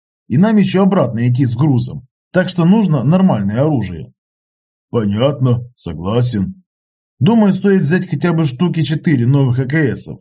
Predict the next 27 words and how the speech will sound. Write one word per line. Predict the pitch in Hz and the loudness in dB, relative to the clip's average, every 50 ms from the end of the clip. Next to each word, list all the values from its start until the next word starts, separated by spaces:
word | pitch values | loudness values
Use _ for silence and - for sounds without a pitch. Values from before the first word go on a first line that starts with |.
| _ - | _ -4
десяток | 101 117 123 120 - - 190 - - | -2 0 0 2 0 0 -2 -4 -6
С | 117 120 - | -6 -6 -4
К | - - 156 180 | -2 -2 0 0
Сов | 175 - 151 127 120 - - _ _ _ - | -2 -2 -4 -6 -6 -8 -14 _ _ _ -4
и | 196 | -2
Т | 196 208 202 202 | 0 0 0 0
Тшников | 185 151 127 123 123 101 95 95 101 98 | 0 -2 -2 -2 -4 -6 -6 -6 -6 -6
штук | - - 139 123 - 127 | -4 -2 -2 -2 -2 -4
пятнадцать». | 139 - 123 143 117 98 95 - - - - _ _ _ _ _ _ _ _ _ _ _ _ _ _ _ _ _ _ _ | -4 -4 -2 -2 -4 -4 -6 -10 -14 -18 -20 _ _ _ _ _ _ _ _ _ _ _ _ _ _ _ _ _ _ _
«Нахрена | - 113 135 127 120 - 127 147 156 175 180 160 | -2 0 0 0 0 2 2 4 4 4 4 2
тебе | 123 123 123 123 147 151 135 | 2 2 2 2 2 2 0
эти | 120 113 135 | 0 0 -2
пуколки | 139 131 135 170 175 143 127 117 107 - - 113 | -2 0 2 0 0 0 0 -4 -4 -4 -6 -6
под | 101 98 123 120 - - | -4 -2 -2 -2 -2 -2
пять | - 151 123 113 | -2 -2 -2 -2
сорок | - - 113 113 123 127 123 123 | -4 -4 -2 0 0 0 0 0
пять?» | - 151 117 98 - - _ _ _ _ _ _ _ _ _ _ _ - | 0 -2 -2 -2 -6 -14 _ _ _ _ _ _ _ _ _ _ _ -2
«Иваныч, | - 120 135 147 165 160 131 107 95 95 - - | 0 2 2 2 2 2 0 -2 -4 -4 -2 0
мля, | 131 156 160 170 156 117 85 - - _ _ _ - | 2 2 4 2 2 0 -2 -6 -16 _ _ _ -2
ну | 135 180 180 | 0 0 0
кто | 185 - 254 247 | 0 0 0 2
из | 226 180 | 2 2
нас | 170 180 151 - - | 2 2 0 0 0
военный, | 180 185 180 156 127 104 98 98 104 | 2 2 2 2 0 -2 -2 -2 0
я | 143 214 247 240 | 2 2 2 2
или | 175 143 151 160 | 2 2 0 0
ты? | 160 - 147 127 107 - - | 0 0 0 -2 -2 -4 -8